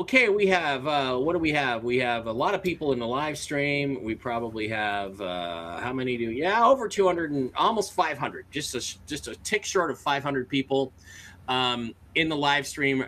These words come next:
right now, and, uh, over between Rumble and all various, uh, different YouTube sites. Uh, Mike Barrett two is gone. Mike Barrett two was taken down last night. I'm no longer allowed to stream there. They suspended me again. I don't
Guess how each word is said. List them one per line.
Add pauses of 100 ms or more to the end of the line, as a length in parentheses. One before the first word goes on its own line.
right
now,
and,
uh,
over
between
Rumble
and
all
various, (160)
uh, (200)
different
YouTube
sites. (440)
Uh,
Mike
Barrett
two (300)
is
gone.
Mike
Barrett
two
was
taken
down
last
night.
I'm
no
longer
allowed
to
stream
there.
They
suspended
me
again.
I
don't